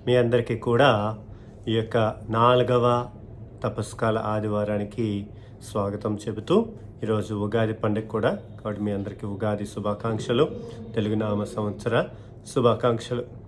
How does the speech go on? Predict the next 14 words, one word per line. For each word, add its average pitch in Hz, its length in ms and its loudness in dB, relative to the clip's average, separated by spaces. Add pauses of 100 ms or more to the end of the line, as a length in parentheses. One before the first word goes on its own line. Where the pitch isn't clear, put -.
(760)
అయితే 160 420 6 (200)
ఈ 120 60 4
నాలుగవ 127 600 6
ఆదివారాన్ని 104 800 0 (360)
లాటే 117 680 2 (160)
సండే 107 240 0
అంటారు, 101 400 -2 (400)
ఆనంద 104 360 -4
ఆదివారం 101 520 -4
అని 101 460 -6
అనవచ్చు. 110 440 -4 (540)
అయితే 190 360 4 (100)
ఈ 185 80 0
యొక్క 165 600 6